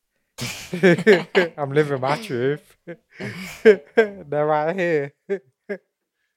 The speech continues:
Speaker 1: And how do you think men can help each other? Like, do you think there is a way that men can help each other? Like,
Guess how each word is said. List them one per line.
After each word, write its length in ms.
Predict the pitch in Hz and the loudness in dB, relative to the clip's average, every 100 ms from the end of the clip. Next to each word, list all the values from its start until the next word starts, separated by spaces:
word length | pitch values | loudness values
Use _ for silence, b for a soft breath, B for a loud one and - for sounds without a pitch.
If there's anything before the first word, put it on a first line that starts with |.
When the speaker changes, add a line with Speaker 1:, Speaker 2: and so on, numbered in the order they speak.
| B - | B -14
Speaker 1:
And 120 | 135 | -8
how 240 | 147 151 | -2 0
do 120 | 147 156 | 0 -8
you 60 | |
think 220 | - 139 135 | -10 -14 -10
men 220 | 120 131 | -10 -10
can 140 | 135 | -12
help 320 | 120 120 123 131 | -10 -10 -10 -16
each 140 | - | -16
other? 280 | 110 107 107 | -12 -10 -8
Like, 260 | 107 123 | -10 -14
do 100 | - | -20
you 40 | 107 | -20
think 160 | 127 120 | -14 -8
there 160 | 110 | -8
is 100 | 117 | -8
a 80 | 120 | -8
way 180 | 110 107 | -8 -10
that 140 | 117 | -12
men 180 | 110 107 | -16 -18
can 120 | - | -20
help 240 | 104 107 - | -20 -20 -20
each 120 | 120 117 | -20 -18
other? 400 | 104 107 104 104 | -14 -12 -10 -12
Like, 500 | 104 104 113 165 | -12 -14 -16 -20